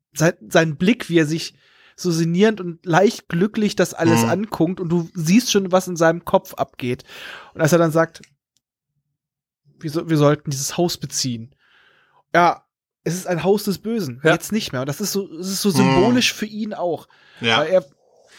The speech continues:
Speaker 1: das Haus ist für ihn die, die Symbolik, es kann immer noch Erlösung
Speaker 3: Ich,
Speaker 1: geben.
Speaker 3: ich finde auch sehr
Speaker 2: Genau.
Speaker 3: schön, als Judy sagt, „Du bist immer noch der gleiche.“ Und er sagt, „Nee, bin ich nicht.“ Als
Speaker 2: Ja.
Speaker 3: er wieder auftaucht. Das ist auch so,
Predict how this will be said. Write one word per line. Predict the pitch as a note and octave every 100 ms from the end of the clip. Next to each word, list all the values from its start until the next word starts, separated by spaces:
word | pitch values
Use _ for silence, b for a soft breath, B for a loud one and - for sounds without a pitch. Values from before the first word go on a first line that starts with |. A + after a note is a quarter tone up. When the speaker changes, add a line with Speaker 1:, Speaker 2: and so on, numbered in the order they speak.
| b b b b b b b b
Speaker 1:
das | F3 D#3 - - - - -
Haus | E3+ C#4 D4
ist | F#3+
für | - F#3
ihn | E3+ F#3+ A3+ G#3+ _ _
die, | E3+ F#3 E3 -
die | E3
Symbolik, | D#3+ D#3 D#3 F#3+ G#3 G#3 - - _ _ _ _ _ -
es | -
kann | F3+
immer | G3 F3+ F3
noch | D#3+
Erlösung | E3 D#3 D#3 D3+ C#3+
Speaker 3:
Ich, | B2+
Speaker 1:
geben. | A#2 A#2 -
Speaker 3:
ich | - -
finde | E3+
auch | E3+
sehr | B2+
Speaker 2:
Genau. | A#2+
Speaker 3:
schön, | F3 F3
als | D3 -
Judy | D#3 E3+
sagt, | C#3+ E3 -
„Du | C3+
bist | D#3
immer | F3
noch | F3+ D#3+
der | D#3+
gleiche.“ | D#3 E3+ E3+ G2
Und | A2
er | A#2+
sagt, | C3 C3+
„Nee, | C#3 C3+
bin | C#3 C#3+
ich | -
nicht.“ | C#3 - - _ _ _ _ _ _ _ _ _ _ _ _ -
Als | C#3+
Speaker 2:
Ja. | C3+
Speaker 3:
er |
wieder | B2 A#2+
auftaucht. | A2+ - A2+ F#2+ - - _
Das | B2+ D#3+
ist | D#3+ - - _
auch | E3 F#3
so, | - D3 D3